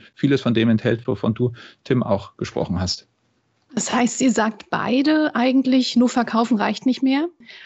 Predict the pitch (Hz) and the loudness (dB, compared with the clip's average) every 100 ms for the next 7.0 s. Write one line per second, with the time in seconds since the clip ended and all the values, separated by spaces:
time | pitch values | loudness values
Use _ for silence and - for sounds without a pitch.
0 | - - - _ - 233 285 - - 240 | -20 -20 -20 _ 0 2 2 0 0 0
1 | 226 - - 294 277 254 254 240 226 202 | 0 -2 -4 -2 -2 0 0 2 2 2
2 | 220 285 247 240 - 240 - - 247 - | 4 4 2 0 -2 -2 -2 2 2 2
3 | 254 254 233 - 214 208 233 233 214 214 | -2 -2 0 2 2 2 2 2 0 -2
4 | - 196 196 208 214 208 190 214 208 208 | -2 -2 -2 0 2 0 2 2 4 2
5 | 226 - - 226 208 - - 196 233 220 | 0 -2 -2 0 0 0 0 2 4 6
6 | 254 262 196 _ - - 269 - - - | 6 6 2 _ -6 -4 -6 -8 -12 -12